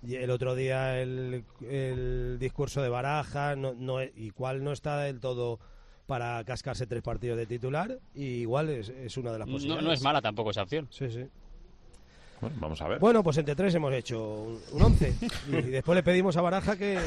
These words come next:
Speaker 1: que lo
Speaker 2: Da
Speaker 1: haga
Speaker 2: igual,
Speaker 1: y
Speaker 2: y luego
Speaker 1: acier-,
Speaker 2: no,
Speaker 1: y
Speaker 2: no
Speaker 1: acierte.
Speaker 2: acertaremos, sí, da igual,
Speaker 1: Y luego
Speaker 2: sí.
Speaker 1: no acertaremos, correcto. Y luego no acertaremos.
Speaker 3: Bueno, va. Treinta segundos y vamos con el Levante, que tiene partido esta noche en el Carlos Belmonte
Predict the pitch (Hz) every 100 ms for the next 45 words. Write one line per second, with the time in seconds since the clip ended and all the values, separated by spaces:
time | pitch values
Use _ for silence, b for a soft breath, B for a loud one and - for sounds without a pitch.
0 | 147 - 143 147 165 160 175 139 135 151
1 | 160 160 160 190 131 156 120 110 180 110
2 | 113 113 185 175 196 175 151 139 139 160
3 | 123 120 131 151 104 107 - - 110 110
4 | 131 123 110 110 101 107 98 95 - B
5 | B B B B - 151 151 165 - B
6 | B B - - - - - 135 156 170
7 | 156 160 175 180 190 156 151 143 139 131
8 | 127 127 123 120 - - 117 127 135 143
9 | 131 123 107 90 90 92 104 104 101 139
10 | 127 117 120 - 117 113 - 110 107 107
11 | 104 98 104 135 143 170 196 -